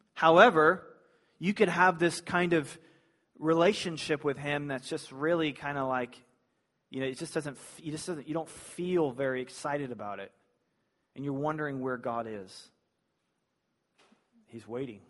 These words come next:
He's waiting for you to respond. He's initiated. He's initiator. He's worked in. Now you work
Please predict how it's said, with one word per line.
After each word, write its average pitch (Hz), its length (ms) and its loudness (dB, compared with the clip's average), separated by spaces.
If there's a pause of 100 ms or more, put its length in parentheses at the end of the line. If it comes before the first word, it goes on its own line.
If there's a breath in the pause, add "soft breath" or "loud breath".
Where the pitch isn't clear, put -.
(1400)
He's 113 160 -18
waiting 120 240 -10
for 117 120 -18
you 117 140 -12
to 110 80 -16
respond. 113 300 -18
He's 139 160 -10
initiated. 127 500 -10
He's 135 240 -10
initiator. 120 440 -10
He's 123 240 -12
worked 127 300 -10
in. 123 160 -10
Now 107 120 -14
you 117 240 -10
work 113 280 -12